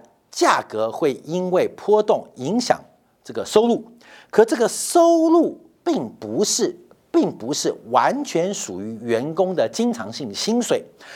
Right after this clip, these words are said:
反而像这种奖励，并不是这种加薪。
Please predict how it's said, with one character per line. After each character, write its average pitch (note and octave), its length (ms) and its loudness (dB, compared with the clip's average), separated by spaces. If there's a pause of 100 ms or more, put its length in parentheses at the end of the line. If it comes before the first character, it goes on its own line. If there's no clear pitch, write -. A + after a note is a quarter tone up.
反 F3 200 4
而 G3 40 2
像 B3+ 180 2
这 G#3+ 40 -2
种 G3 240 -2
奖 E3+ 300 2
励， G#3 260 0 (460)
并 E3 180 0
不 C3 80 -4
是 - 120 -6
这 A#2+ 40 -4
种 D2+ 160 -8
加 D3 180 6
薪。 C3+ 300 -4